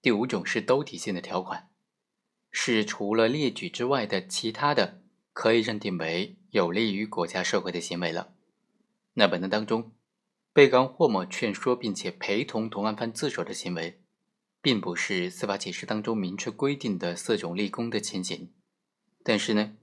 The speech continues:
我们认为啊，他这种行为属于这种其他有利于国家和社会的突出表现，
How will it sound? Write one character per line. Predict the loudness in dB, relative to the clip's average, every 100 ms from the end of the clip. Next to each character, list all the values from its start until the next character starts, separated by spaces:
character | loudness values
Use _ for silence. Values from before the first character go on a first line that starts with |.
| _ _ _ _ _
我 | 4
们 | 6
认 | 2
为 | 0 -2
啊， | -2
他 | -2
这 | -2
种 | -2 -4
行 | -4 -2
为 | 0 0
属 | -2 -4 -6
于 | -6
这 | -4 -4
种 | -4 -8 -12 _ _ _ -4
其 | 0 0
他 | 0 0 0
有 | 0 -2
利 | -2 -4
于 | -4
国 | -4 -4
家 | -2 -2
和 | -2
社 | 0 0 0
会 | 0
的 | -2
突 | -4 -6
出 | -2
表 | -2 -2
现， | -2 -4 -4